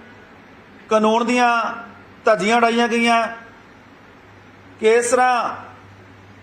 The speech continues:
ਕਾਨੂੰਨ ਦੇ ਅੱਖੋਂ ਉਹਲੇ ਰੱਖਿਆ ਗਿਆ ਸਾਰਾ ਉਹ ਆਪਣਾ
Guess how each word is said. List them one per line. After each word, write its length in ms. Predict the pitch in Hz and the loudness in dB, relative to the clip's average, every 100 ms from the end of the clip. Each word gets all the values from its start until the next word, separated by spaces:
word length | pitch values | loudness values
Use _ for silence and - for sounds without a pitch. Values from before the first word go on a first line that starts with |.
| - - | -20 -8
ਕਾਨੂੰਨ 520 | - 214 208 220 240 226 | 0 0 2 2 2 2
ਦੇ 520 | 240 240 233 - - - - - - - - - - - | 2 2 0 -4 -12 -18 -20 -20 -20 -20 -20 -20 -12 -2
ਅੱਖੋਂ 260 | 214 - | -2 2
ਉਹਲੇ 240 | 269 254 262 | 2 2 0
ਰੱਖਿਆ 320 | 240 254 233 | 0 0 0
ਗਿਆ 200 | 220 233 | 2 0
ਸਾਰਾ 320 | 226 220 220 | 2 0 2
ਉਹ 200 | 220 214 | 2 2
ਆਪਣਾ 540 | 214 214 220 214 185 | 0 2 0 2 0